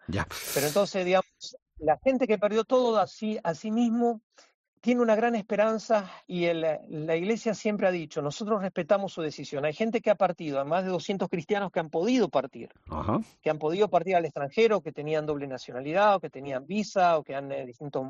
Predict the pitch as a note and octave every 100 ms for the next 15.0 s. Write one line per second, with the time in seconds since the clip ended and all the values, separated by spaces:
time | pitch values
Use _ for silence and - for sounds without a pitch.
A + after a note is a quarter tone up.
0 | B2+ B2 A#2+ A#2 - B2+ - D#3 C#3+ C3+
1 | A#2+ B2+ A2 G3+ F#3 D3 D3 - - _
2 | - - - E3+ F#3 A3+ A3 F3 D3+ D3
3 | F#3+ F#3+ E3 E3 F3+ C#3+ C#3 F#3 A3 A3
4 | F#3 C#3+ C3+ F#3 D#3+ C#3+ C3+ C#3 C3 C3
5 | - B2+ B2+ B2 D#3 D3 C3+ D3 A3 F3
6 | G3 A#3+ B3 G#3 E3+ C4+ C#4+ - F3+ E3
7 | D#3+ D3 F3+ F#3+ G#3 F#3 C3+ - A#3 G#3
8 | E3+ D#3+ G#3+ D#3+ - G#3 A#3 F3+ E3+ G#3
9 | - B2 _ _ _ _ _ _ _ -
10 | D3 G3+ G#3 G3+ F#3 - _ _ - -
11 | A3+ A3+ A3+ - G#3 G3+ - E3+ E3+ G3
12 | - E3+ E3+ F3 F3+ D#3+ D#3 D3+ D3+ D3
13 | - E3+ - F3 F3 D#3 E3 D3+ G3 F3
14 | F3 _ _ - D#3+ - G#3+ C4 F#3 C#3+